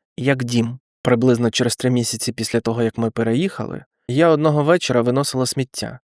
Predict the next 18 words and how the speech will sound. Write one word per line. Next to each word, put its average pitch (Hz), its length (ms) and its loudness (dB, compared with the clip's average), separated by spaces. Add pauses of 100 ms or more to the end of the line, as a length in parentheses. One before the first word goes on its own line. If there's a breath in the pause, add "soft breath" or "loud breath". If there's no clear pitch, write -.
коли 113 260 2
помітила 160 540 2
нашу 160 360 0
сусідку 127 480 -4
з 117 60 -2
двері 117 300 2
далі. 107 400 -4 (280)
Жінку, 127 520 0
яку 123 260 2
я 165 80 6
бачила 170 400 2
кілька 156 340 -2
разів, 131 540 0 (100)
але 113 200 4
насправді 147 540 0
ніколи 160 360 0
не 147 120 0
розмовляла. 131 680 -2